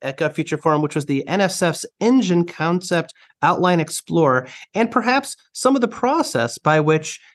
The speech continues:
the N S F went around developing the app and maybe some of the background for the, our listeners who may not have been able to see it, uh, would know more about it?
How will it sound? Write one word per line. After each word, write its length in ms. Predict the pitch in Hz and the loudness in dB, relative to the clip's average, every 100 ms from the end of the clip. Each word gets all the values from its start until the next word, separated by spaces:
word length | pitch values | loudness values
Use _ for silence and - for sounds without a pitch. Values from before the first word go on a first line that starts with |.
| _ | _
the 80 | 160 | 0
N 80 | 156 | 0
S 140 | 156 | -2
F 100 | 165 | 0
went 140 | 165 | 2
around 140 | 139 123 | 0 -2
developing 520 | 135 175 185 190 180 | 0 4 4 4 -2
the 100 | 160 | 0
app 220 | 151 151 | -2 -2
and 180 | 147 147 170 | -4 -4 -4
maybe 220 | 180 170 | -2 -2
some 160 | 180 | -2
of 60 | 170 | -2
the 60 | 135 | 0
background 600 | 127 139 139 113 117 - | -2 -2 -4 -6 -6 -4
for 120 | 143 | 0
the, 200 | 139 135 | 2 2
our 140 | 151 | 2
listeners 520 | 151 196 160 170 160 | 4 2 2 0 2
who 100 | 147 | 0
may 160 | 143 143 | 0 0
not 160 | 139 135 | -2 -4
have 100 | 139 | -2
been 80 | 139 | -2
able 140 | 135 | -2
to 140 | - | -4
see 300 | 117 - 151 | -8 0 2
it, 220 | 143 143 - - - - | 2 0 -10 -20 -14 -4
uh, 400 | 120 117 120 123 - - - | -2 0 -2 -4 -8 -12 -4
would 320 | 143 139 - | -4 -4 -4
know 160 | 147 156 | 2 2
more 160 | 175 226 | 2 0
about 220 | 294 | 0
it? 120 | 285 | -4